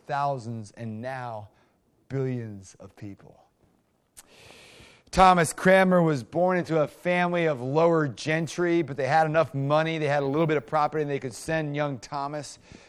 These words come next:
to Cambridge to go to school. So he went to Cambridge around,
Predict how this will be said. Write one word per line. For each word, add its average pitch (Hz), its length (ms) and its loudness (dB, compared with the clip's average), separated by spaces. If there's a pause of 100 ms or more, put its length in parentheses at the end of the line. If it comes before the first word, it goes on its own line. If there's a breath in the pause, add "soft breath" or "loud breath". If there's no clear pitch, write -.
(120 loud breath)
to 139 100 -10
Cambridge 165 640 0
to 170 80 -8
go 139 120 -2
to 127 80 -4
school. 160 560 -2 (360 loud breath)
So 202 220 4
he 190 140 4
went 175 260 2
to - 100 -6
Cambridge 185 560 -2
around, 147 420 -4